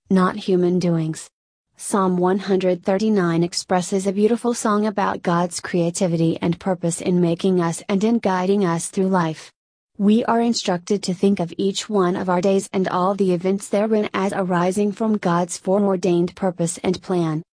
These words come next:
So when we think about a person becoming aware of an Alzheimer's diagnosis,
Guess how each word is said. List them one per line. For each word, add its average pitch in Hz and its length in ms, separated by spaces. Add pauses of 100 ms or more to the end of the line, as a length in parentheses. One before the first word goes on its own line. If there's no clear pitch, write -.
(360)
So 220 140
when 202 240
we 196 100
think 208 280
about 165 280
a 170 60
person 180 420
becoming 202 480
aware 185 340
of 185 160
an 190 80
Alzheimer's 180 640
diagnosis, 175 800